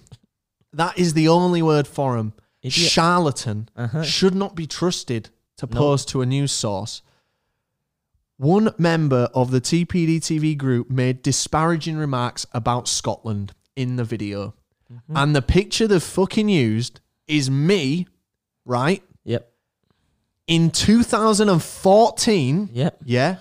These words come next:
Speaker 2: Looks completely
Speaker 1: This,
Speaker 2: different.
Speaker 1: this person clearly didn't even watch the fucking Scotland video because
Speaker 2: Yeah.
Speaker 1: I, my hair's a different colour.
Speaker 2: Yeah.
Speaker 1: That's me in two thousand and fourteen.
Speaker 2: Yeah.
Speaker 1: In the last,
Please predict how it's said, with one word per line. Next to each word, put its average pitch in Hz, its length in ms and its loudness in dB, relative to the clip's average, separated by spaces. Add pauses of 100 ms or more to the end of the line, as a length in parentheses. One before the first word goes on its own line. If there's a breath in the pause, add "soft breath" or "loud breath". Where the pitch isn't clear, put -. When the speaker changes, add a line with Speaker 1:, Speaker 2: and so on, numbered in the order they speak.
(120)
Speaker 2:
Looks 214 200 0
completely 185 420 0
Speaker 1:
This, 185 80 4
Speaker 2:
different. 165 200 0
Speaker 1:
this 214 140 2
person 240 420 2
clearly 233 340 2
didn't 214 180 2
even 185 180 4
watch 165 280 2
the 202 80 0
fucking 160 320 -2
Scotland 180 480 0
video 113 400 -2
because 160 420 2
Speaker 2:
Yeah. 156 100 0
Speaker 1:
I, 165 80 -6
my 156 120 0
hair's 180 360 2
a 165 40 0
different 127 320 -6
colour. 113 320 -8 (160 loud breath)
Speaker 2:
Yeah. 120 180 -4
Speaker 1:
That's 214 280 -2
me 151 440 -2 (200 soft breath)
in 160 180 2
two 202 200 0
thousand 185 440 -2
and 151 100 -4
fourteen. 151 800 -6 (480)
Speaker 2:
Yeah. 113 140 -6 (500)
Speaker 1:
In 214 320 0
the 190 140 4
last, 185 500 0